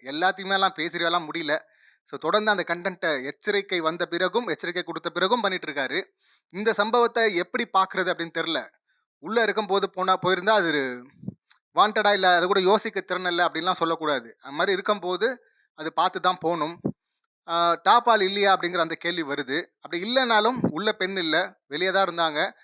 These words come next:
அவங்க போறதுக்காக வெயிட் பண்ணிட்டு இருக்கும்போது அவங்கள தாண்டி கிராஸ் பண்ணிட்டு உள்ள போறதெல்லாம் வந்து அது இன்னும் தப்பு இல்ல, அதுவும் தப்பு தான். அப்படி இஷ்டத்துக்கெல்லாம் ஒருத்தருக்கு வந்து என்ன வேணா பண்ணலாம், இவரு காமெடியன் அப்படின்னு சொல்லிட்டுலாம் விட முடியாது. அதுவும் தப்பு தான்.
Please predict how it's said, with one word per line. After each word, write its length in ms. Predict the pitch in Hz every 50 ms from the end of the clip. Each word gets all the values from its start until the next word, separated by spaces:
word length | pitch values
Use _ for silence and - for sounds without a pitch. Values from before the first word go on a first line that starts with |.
| _ _ _ _ _
அவங்க 260 | - 170 208 220 220
போறதுக்காக 460 | - 214 226 233 233 226 220 233 220
வெயிட் 200 | 185 196 233 226
பண்ணிட்டு 240 | - 208 202 196 185
இருக்கும்போது 640 | 190 185 185 185 175 190 208 196 196 185 165 160 170
அவங்கள 120 | 175 175
தாண்டி 380 | 165 - - 196 196 190 190 170
கிராஸ் 300 | - 170 175 180 175 -
பண்ணிட்டு 260 | - 170 160 175 165
உள்ள 180 | 156 165 175 170
போறதெல்லாம் 420 | - 156 151 147 139 147 160 160 147
வந்து 380 | 139 139 135 156 143 123 - _ _ _ _ _
அது 220 | - 180 202 214
இன்னும் 200 | 208 208 202 202
தப்பு 280 | 185 - 196 - - 151
இல்ல, 200 | 135 139 135 120
அதுவும் 360 | 110 127 143 190 247 262 240
தப்பு 280 | - 170 156 - - 151
தான். 200 | 143 131 - - - - - - _ _ _ _ _ _ _ _
அப்படி 220 | _ 147 151 165 160
இஷ்டத்துக்கெல்லாம் 540 | - - 233 220 208 208 214 220 220 214 196
ஒருத்தருக்கு 240 | 180 - 190 170
வந்து 600 | 165 180 180 175 180 190 180 175 160 143 131 127 123 - - - - - - - - _
என்ன 200 | 147 156 175 196
வேணா 160 | 196 190 202
பண்ணலாம், 460 | 202 196 180 175 175 175 170 156 - - _ _ _ _
இவரு 140 | 147 175 175 - -
காமெடியன் 460 | 175 190 185 175 185 180 170 143 120 110 _
அப்படின்னு 200 | - 139 156 147 -
சொல்லிட்டுலாம் 300 | 156 143 135 151 175 180
விட 160 | 151 151 170
முடியாது. 360 | 160 143 135 131 120 117 113 -
அதுவும் 300 | - 139 151 165 185 175
தப்பு 280 | - 147 - - - 139
தான். 200 | 135 160 175